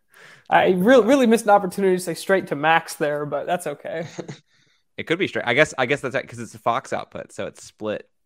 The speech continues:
Speaker 2: Hulu and H B, and Max. Sorry. Oof, misspoke there. That's a naughty. Um, yes, I think it'll actually be on both Max and, and Hulu, to be fair, when it does come out on streaming platforms. But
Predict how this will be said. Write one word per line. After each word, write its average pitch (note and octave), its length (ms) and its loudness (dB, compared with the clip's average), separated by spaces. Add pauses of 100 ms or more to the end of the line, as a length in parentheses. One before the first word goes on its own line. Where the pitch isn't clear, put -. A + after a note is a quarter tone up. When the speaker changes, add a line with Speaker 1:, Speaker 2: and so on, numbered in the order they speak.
(100)
Speaker 2:
Hulu F2 480 -8 (760)
and A2 160 -2
H G#2 180 -6
B, - 140 -16
and G#2+ 180 -4
Max. G2 380 -8
Sorry. C#2 260 -8 (100)
Oof, - 300 -18 (180)
misspoke E2 360 -12
there. - 180 -14
That's - 180 -14
a C2 60 -12
naughty. D2 400 -12 (480)
Um, G#2+ 520 -2 (440)
yes, B2 300 0
I G#2 160 -8
think A#2+ 180 -6
it'll A2+ 180 2
actually A2 240 -2
be G#2+ 120 -6
on G2+ 160 -8
both G2+ 180 -6
Max F#2+ 380 -10
and, E2+ 500 -14 (1040)
and G#2 160 -10
Hulu, E2 380 -12 (160)
to - 80 -20
be E2 100 -12
fair, C2+ 260 -12
when - 120 -18
it - 80 -20
does C2+ 160 -14
come - 340 -20 (880)
out D2+ 160 -10
on A#1+ 100 -14
streaming C2+ 320 -20
platforms. - 480 -16
But F2+ 240 -8